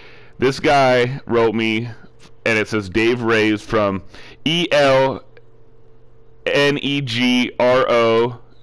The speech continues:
T O M A S ninety-eight at gmail dot com." He asked me for a s-, Steam code. I tried to hook him up with that. I went and did that for him.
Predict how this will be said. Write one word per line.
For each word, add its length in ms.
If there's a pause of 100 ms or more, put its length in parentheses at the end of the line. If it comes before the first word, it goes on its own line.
(120)
T 300
O 400
M 260
A 240
S 320
ninety-eight 560
at 60
gmail 500
dot 260
com." 440 (260)
He 160
asked 180
me 160
for 200
a 60
s-, 200 (180)
Steam 720 (960)
code. 580 (460)
I 120
tried 280
to 80
hook 220
him 120
up 240
with 200
that. 400 (320)
I 180
went 260
and 320
did 300
that 460 (720)
for 320
him. 400